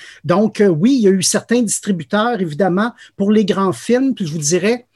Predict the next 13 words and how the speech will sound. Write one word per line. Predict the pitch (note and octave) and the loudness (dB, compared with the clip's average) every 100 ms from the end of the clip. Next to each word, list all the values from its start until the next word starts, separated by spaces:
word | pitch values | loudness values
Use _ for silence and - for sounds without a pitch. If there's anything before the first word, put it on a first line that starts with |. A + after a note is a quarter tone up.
| - | 0
au | F3 | 2
niveau | F#3 | 4
international, | C4 A#3+ A3 G#3+ A3+ A3 B3 G#3 | 2 2 0 0 0 0 2 2
le | G3 | 2
Japon, | F#3 F#3+ - B3 | 2 -2 -2 -2
la | A3+ - | -2 -2
Corée, | G3+ E3+ A3 | -2 -2 -2
ça | G#3 F3 | -4 -8
a | |
été | - F3+ | -8 -10
très, | - F#3+ F3 | -10 -10 -8
très | F3+ D#3 | -6 -6
dur. | C3+ D#3 C#3+ A#2 | -6 -8 -8 -12